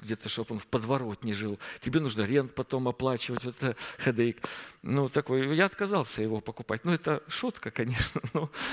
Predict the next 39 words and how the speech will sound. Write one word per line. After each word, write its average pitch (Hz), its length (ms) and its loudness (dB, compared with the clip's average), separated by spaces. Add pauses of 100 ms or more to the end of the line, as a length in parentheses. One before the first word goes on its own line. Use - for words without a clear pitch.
(120)
но 151 260 6 (180)
предложение 170 560 4
было 175 280 8
реальное. 107 680 4 (360)
Вот. 107 400 2 (160)
<clears throat> 135 160 -2
У 175 60 2
него 190 160 4
как-то 165 240 -2
всё 160 160 0
не 156 120 0
получается, 151 640 0
долги 135 340 4
наворачиваются 127 680 0
больше 110 340 -2
и - 20 -4
больше. 110 380 -4
И 98 40 -4
вот 101 240 -6
он 101 180 -4 (340)
вдруг 107 340 0
подумал, 113 340 0
что 107 180 -2
у - 20 -2
меня 107 160 2
есть 104 160 0
свободные 113 500 0
деньги, 127 300 -4
что - 180 -8
я 113 120 0
могу 107 260 -6
вот, - 260 -8
э, - 180 -10
покупать - 460 -6
людей 117 240 -2
и - 20 0
выплачивать 104 640 -4
их - 220 -8 (180)
долги. 98 440 -4